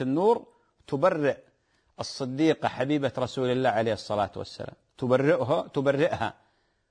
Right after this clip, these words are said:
فما كان، ما علم النبي صلى الله عليه وسلم، لأنه ما يعلم الغيب. الغيب لله عز وجل وحده لا شريك له. ولذلك، أو مثلا الشخص هذا ممكن يعطي ويمنع، وهو في قبره مثلا، أو يضر وينفع. أي إنسان يعتقد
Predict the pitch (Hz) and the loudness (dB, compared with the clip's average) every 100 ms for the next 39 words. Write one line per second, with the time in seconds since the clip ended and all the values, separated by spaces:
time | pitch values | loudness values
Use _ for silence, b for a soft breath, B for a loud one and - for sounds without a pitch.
0 | _ - 127 135 151 208 - 196 170 208 | _ -2 0 0 0 0 0 -4 -2 0
1 | 202 190 160 143 123 117 110 113 117 143 | 0 0 0 0 -2 -6 -8 -6 -2 0
2 | 147 247 214 226 196 202 123 - _ _ | 4 4 4 2 2 2 2 -2 _ _
3 | _ _ _ _ _ _ 135 131 220 185 | _ _ _ _ _ _ -6 0 2 4
4 | 175 165 202 151 147 147 147 147 180 151 | 4 6 6 4 0 0 0 0 0 0
5 | 143 139 139 - 110 101 - 76 - _ | 2 4 4 2 -2 -4 -6 -10 -14 _
6 | _ _ _ _ _ - 120 147 214 202 | _ _ _ _ _ -4 0 4 4 4
7 | 180 175 - b b b - 156 180 196 | 4 0 0 b b b 0 2 4 0
8 | 180 185 185 170 - 208 - 185 196 185 | 2 0 0 -6 -4 -4 -4 0 0 2
9 | 190 202 160 180 208 180 175 170 160 196 | -2 -4 -4 0 2 2 0 2 4 4
10 | 185 135 117 147 170 170 190 175 139 135 | 2 0 0 0 0 2 4 4 2 2
11 | 113 110 92 - _ _ _ - 139 156 | 0 -4 -6 -14 _ _ _ -2 2 2
12 | 160 196 175 165 185 147 123 101 - 247 | 2 2 4 4 2 0 -2 -4 0 0
13 | 247 202 185 - 151 127 180 147 - 120 | 2 -2 -4 -2 0 2 0 0 -2 -4
14 | 113 | -4